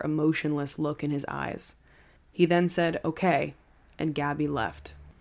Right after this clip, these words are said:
She decided her next move was to move in with Jaquata while she figured out where to go next.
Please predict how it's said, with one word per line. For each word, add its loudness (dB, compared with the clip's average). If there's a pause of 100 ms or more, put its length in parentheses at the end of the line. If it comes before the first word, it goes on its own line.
(500)
She -2
decided 6
her 6
next 2
move 4
was 4
to 0
move 4
in 4
with 0
Jaquata 2
while 2
she 0
figured 0
out 0
where 0
to -2
go -4
next. -8